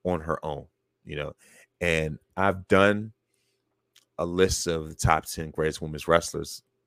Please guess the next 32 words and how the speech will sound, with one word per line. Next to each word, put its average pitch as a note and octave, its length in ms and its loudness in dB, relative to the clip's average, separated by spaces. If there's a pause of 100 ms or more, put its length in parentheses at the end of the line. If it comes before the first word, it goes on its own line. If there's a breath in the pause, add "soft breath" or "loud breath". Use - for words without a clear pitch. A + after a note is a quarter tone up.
(280)
you E2 80 -8
know, D2 140 -8
especially - 400 -4
last D2+ 280 0
year. F#2 240 4 (680 soft breath)
And, D#2 160 0
uh, D2+ 360 -2
and, - 140 -8
and, - 240 -12
and D#2+ 160 -10
of D2+ 140 -18
course, - 180 -6
I'm D#2+ 80 -4
gonna D2+ 100 -10
repost E2 480 -2
it, D#2 120 -8 (580)
um, D2 220 -6 (160)
you F2+ 100 -6
know, D2+ 80 -4
social E2 340 -2
media D#2+ 140 -4
as D2 120 -8
well. F2 300 2 (880 soft breath)
In F2 80 -4
my F2+ 120 8
estimation, E2 480 -2
I D#2+ 60 2
have D#2 120 -2
Chyna D#2 380 -2
as D2 180 -6
number C#2+ 220 -4
one. C#2 240 -8